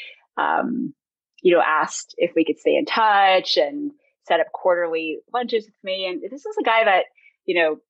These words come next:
is on Bezos's S team, right? Which is, you know, his senior leadership team. I think he's now, I think Tom is now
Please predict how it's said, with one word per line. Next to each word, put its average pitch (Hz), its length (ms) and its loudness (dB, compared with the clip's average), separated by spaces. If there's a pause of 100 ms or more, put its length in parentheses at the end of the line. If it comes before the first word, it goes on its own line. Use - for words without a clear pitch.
(400)
is 196 160 0
on 185 240 2
Bezos's 165 600 -2 (140)
S 202 200 -6
team, - 360 -10
right? 156 260 -6
Which 156 200 -4
is, 151 380 -6
you 156 120 -6
know, 156 80 0
his 160 300 -2
senior 175 300 2
leadership 170 340 2
team. 143 160 0
I - 80 0
think 220 160 -2
he's 214 180 -2
now, 151 320 2
I 165 60 -6
think 220 200 -14
Tom 160 200 0
is 151 80 -4
now 151 80 0